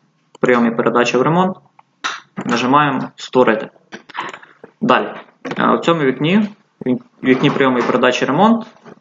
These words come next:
е, ми вже будемо працювати. Тут у нас є такий пункт, як склад. Воно автоматично повинно підтягнути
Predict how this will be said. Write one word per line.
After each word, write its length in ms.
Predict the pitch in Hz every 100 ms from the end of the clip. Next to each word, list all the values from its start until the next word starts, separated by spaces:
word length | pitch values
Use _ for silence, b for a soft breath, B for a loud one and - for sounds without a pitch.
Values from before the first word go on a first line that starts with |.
| -
е, 240 | - 110 113 - _ _ _ _ - -
ми 160 | 131 143
вже 120 | 127
будемо 320 | 123 123 120
працювати. 440 | 117 - - - - - B B B B - -
Тут 180 | 196 165
у 40 |
нас 220 | 151 -
є 60 | 143
такий 220 | - 143
пункт, 320 | 147 214 196
як 140 | 196 -
склад. 320 | - 117 - - - -
Воно 160 | 135 170
автоматично 680 | 151 139 135 135 131 127
повинно 360 | 117 123 123 120
підтягнути 640 | - 110 127 131 120 120